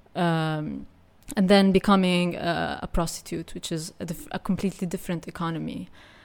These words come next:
And, uh, you know, the whole idea of fidelity as well, um, and the fact that she went all the way, went through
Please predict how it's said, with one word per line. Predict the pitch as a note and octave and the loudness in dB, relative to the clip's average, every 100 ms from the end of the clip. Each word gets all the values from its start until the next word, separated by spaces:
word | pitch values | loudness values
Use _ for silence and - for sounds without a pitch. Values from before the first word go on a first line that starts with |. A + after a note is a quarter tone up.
| - _ _ _ - | -20 _ _ _ -8
And, | F#3+ E3+ E3+ F3 E3+ D#3+ D#3+ D#3+ F3 | -2 0 0 0 0 -2 -4 -6 -2
uh, | F3 E3+ D#3+ - | -2 -4 -6 0
you | B3 | 2
know, | G3 | 4
the | F3 | 2
whole | F#3+ | 4
idea | F#3 F#3 F#3+ | 4 4 2
of | F3+ | 0
fidelity | - F3+ F3+ F3+ F3 F#3+ | -2 -2 2 2 0 0
as | E3+ E3+ | 0 0
well, | E3+ E3+ E3+ E3+ E3 D#3+ | 0 2 2 0 -2 -4
um, | D#3+ - D#3+ D#3+ D#3 D#3 D#3 D#3 - - - - | -6 -6 -6 -6 -6 -6 -8 -8 -8 -10 -12 -2
and | G3 F#3+ | 0 2
the | |
fact | F#3+ G#3 G3+ F#3+ | 4 4 4 2
that | F#3 F3+ | 2 2
she | - - G3+ | -2 0 2
went | G3 G#3+ G#3 - | 4 2 0 4
all | G3+ G#3 | 6 6
the | G3 | 6
way, | F#3 F3+ E3+ D#3 - - - - - | 4 4 2 0 -8 -18 -20 -16 -2
went | G3 G3+ - | 0 0 -6
through | - - G#3+ | -20 -4 2